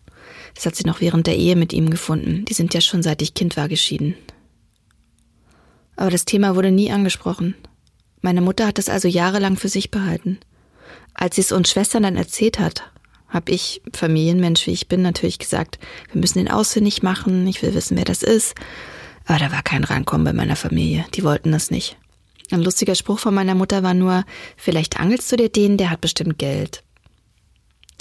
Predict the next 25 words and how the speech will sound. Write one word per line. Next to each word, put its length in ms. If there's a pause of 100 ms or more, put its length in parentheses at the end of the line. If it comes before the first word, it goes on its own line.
(460)
Wir 160
wussten 260
aber 180
nicht 160
mal 120
seinen 240
Namen 260
und 100
haben 140
dann 120
versucht, 380
was 120
im 100
Internet 380
über 100
ihn 160
zu 140
finden, 360
wie 60
das 160
so 80
möglich 400
war, 180
zweitausend, 520
zweitausendeins. 800